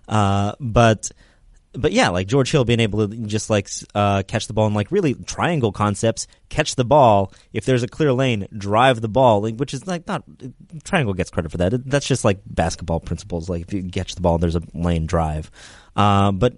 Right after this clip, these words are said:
he was able to do it. Like, he was able to catch clean, drive clean, and that's something that we haven't seen as much. But, like,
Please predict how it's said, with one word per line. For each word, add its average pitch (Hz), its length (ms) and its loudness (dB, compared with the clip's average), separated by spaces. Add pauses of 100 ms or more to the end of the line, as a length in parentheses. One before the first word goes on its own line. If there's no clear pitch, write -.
he 110 140 0
was 117 100 0
able 123 220 4
to 127 60 0
do 180 160 6
it. 80 80 0
Like, 87 160 -4
he 107 100 0
was 98 120 -2
able 92 160 -2
to 92 60 -2
catch 104 260 -6
clean, 104 300 -2
drive 95 320 -2
clean, 92 400 -4 (380)
and 101 260 2
that's 98 160 0
something 92 160 -4
that 95 80 -2
we 98 140 -2
haven't 87 280 -2
seen 95 220 -2
as 85 160 -2
much. 82 300 -4
But, 98 160 0
like, 90 240 0